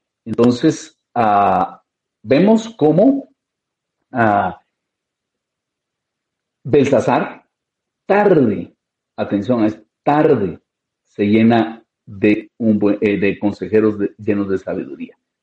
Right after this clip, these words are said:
Tarde manda a llamar a Daniel. Aquí vemos cómo la reina entra, eh, eh, ahí entendemos es su madre, eh, puede haber sido, eh,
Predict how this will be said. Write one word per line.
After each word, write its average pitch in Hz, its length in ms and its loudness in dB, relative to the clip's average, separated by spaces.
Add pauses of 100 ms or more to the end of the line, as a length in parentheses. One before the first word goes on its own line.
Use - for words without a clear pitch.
(120)
Tarde 131 420 0
manda 101 260 0
a 98 80 2
llamar 98 200 0
a 95 60 4
Daniel. 92 480 -4 (640)
Aquí 117 360 -2
vemos 156 440 4
cómo 123 560 4
la 104 180 4
reina 120 580 4
entra, 123 680 2
eh, 98 340 -12 (100)
eh, 95 140 -4
ahí 107 160 -6
entendemos 120 520 -2
es 113 300 -2
su - 240 -20
madre, 143 560 2 (480)
eh, 101 380 2 (200)
puede 107 160 4
haber 110 140 2
sido, 175 320 -2 (480)
eh, 104 540 2